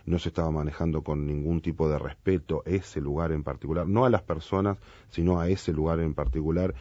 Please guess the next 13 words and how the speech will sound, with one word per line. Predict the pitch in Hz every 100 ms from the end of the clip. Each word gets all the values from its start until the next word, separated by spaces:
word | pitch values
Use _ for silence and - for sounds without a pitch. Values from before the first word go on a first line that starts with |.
| - -
y | 82
el | 78
contenido | 82 80 80 98 107 85
que | 87
ese | - 80
lugar | 76 80 80
tiene, | - 95 92 95 - - - 95
y | 87
por | 87
lo | 87
tanto | 80 92 90 90
para | 80 82 82
mí, | 90 101 110